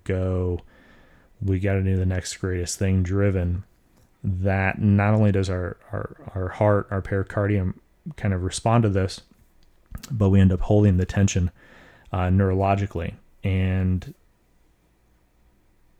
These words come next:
as you overstimulate the system, as the system feels more tension, uh, a lot of people things will things start to do things unconsciously.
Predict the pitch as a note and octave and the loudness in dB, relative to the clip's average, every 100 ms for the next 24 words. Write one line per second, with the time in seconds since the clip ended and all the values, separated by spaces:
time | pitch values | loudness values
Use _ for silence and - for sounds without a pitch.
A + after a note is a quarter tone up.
0 | _ _ _ A2+ A#2 A2+ A2 A2 G#2+ G2+ | _ _ _ -2 0 2 2 4 4 2
1 | G2+ G2+ F#2+ F#2 F2 F#2+ - E2+ F2 F#2+ | 0 2 2 2 -2 -6 -8 -8 -6 -8
2 | - _ _ _ - _ _ _ _ - | -10 _ _ _ -20 _ _ _ _ -20
3 | - - - F#2+ G2 G2 - G#2 - F#2+ | -16 -16 -8 -4 -2 -2 0 0 0 0
4 | F#2 - F#2+ F#2+ F#2 F#2+ F#2 F#2 F#2 - | 0 0 0 0 0 0 -2 -2 -4 0
5 | A2+ - A#2 - - - - - - _ | 0 2 0 -2 -10 -20 -20 -20 -20 _
6 | - F#2+ F2+ F#2+ G2 G2 G2 G2 G2 G2+ | -6 -4 -4 -2 -2 -2 -4 -2 0 0
7 | G2 G#2+ F#2 F#2+ F#2+ F#2+ F#2 - - - | -2 -6 -6 -4 -2 -4 -6 -16 -14 -6
8 | G2+ - F#2+ G2 F#2+ G2 F#2+ F#2 - F#2 | -6 -4 -4 -4 -2 -4 -4 -4 -6 -6
9 | G#2 F#2+ - G2+ G#2 G#2 | -4 -6 -6 -6 -4 -4